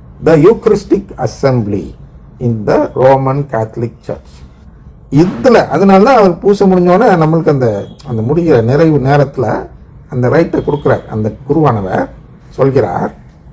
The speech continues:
"ஆ, இப்ப நீங்க வந்து உரிமையோட அந்த ஜெபத்தை சொல்லுங்க" அப்படின்னு அவர், அதுக்காக ஒரு அழைப்பு.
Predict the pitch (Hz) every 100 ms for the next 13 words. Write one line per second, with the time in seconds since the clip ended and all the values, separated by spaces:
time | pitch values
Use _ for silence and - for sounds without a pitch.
0 | - 123 - - - 185 170 160 156 165
1 | 214 143 - - 180 220 208 214 - -
2 | 165 170 175 185 185 - 190 190 185 -
3 | - - - - - - - - - 127
4 | 156 175 196 160 - - - 160 160 180
5 | 175 143 160 160 -